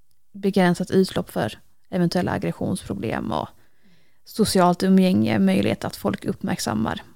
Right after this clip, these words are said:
våldet. Så det kan ju också vara en faktor som spelar in till varför man har valt att stifta den här lagen.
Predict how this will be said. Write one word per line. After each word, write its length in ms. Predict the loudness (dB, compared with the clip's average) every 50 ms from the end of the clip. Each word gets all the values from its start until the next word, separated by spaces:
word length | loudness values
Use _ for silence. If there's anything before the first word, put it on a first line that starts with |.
| -20 -20 -18 -10 -6
våldet. 680 | -2 -2 -2 -2 -2 -4 -8 -8 -10 -14 -16 -16 -16 -18 -20 -20 _ -20 -20 -20 -20 -20 -20 -12
Så 140 | -6 0 2
det 100 | 2 4
kan 140 | 4 4 4
ju 60 | 4
också 280 | 2 -2 -4 -4 0
vara 240 | 2 4 4 4 4
en 120 | 2 0 -2
faktor 360 | -4 -8 -10 -10 -10 -10 -6
som 140 | -4 -4 -4
spelar 340 | -2 -4 -4 -2 -2 -2
in 140 | -2 -2 -2
till 140 | -2 -4 -6
varför 300 | -6 -6 -6 -6 -6 -6
man 240 | -4 -4 -4 -4 -4 -6 -10 -20 -20 -20 -20 -20 -20 -20
har 160 | -10 -4 0 2
valt 280 | 2 2 2 0 -6
att 300 | -12 -12 -12 -14 -16 -16 -18 -20 -20 -20 -20 -20 -20 -20 -20 -20 -20 -20 -20 -20 -20 -20 -18 -8 -4
stifta 280 | -4 -4 -4 -4 -6 -2
den 160 | -2 0 0
här 140 | 0 0 0
lagen. 420 | 0 -2 -2 -6 -10 -12 -14